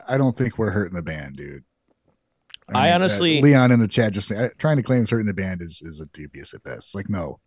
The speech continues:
Speaker 1: all we try and do is promote whatever band we're, we're trying to,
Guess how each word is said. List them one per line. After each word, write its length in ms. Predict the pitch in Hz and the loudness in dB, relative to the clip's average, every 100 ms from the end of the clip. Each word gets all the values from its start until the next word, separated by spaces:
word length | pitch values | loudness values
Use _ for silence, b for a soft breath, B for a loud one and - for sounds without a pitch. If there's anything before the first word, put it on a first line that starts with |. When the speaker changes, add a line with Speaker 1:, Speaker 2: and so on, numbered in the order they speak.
| - | -6
Speaker 1:
all 200 | 127 131 | 0 2
we 100 | 135 | 2
try 200 | 123 110 | 0 0
and 80 | 113 | -2
do 160 | 123 | -2
is 140 | 107 - | -6 -4
promote 420 | 123 107 101 95 _ b b b b b - | -4 -2 -4 -8 _ b b b b b -4
whatever 340 | 110 107 98 | -2 -2 -4
band 340 | 90 95 92 90 | -4 -6 -6 -6
we're, 260 | 87 85 - | -8 -8 -12
we're 140 | 85 | -14
trying 320 | 78 85 80 | -10 -10 -10
to, 200 | 78 69 | -12 -16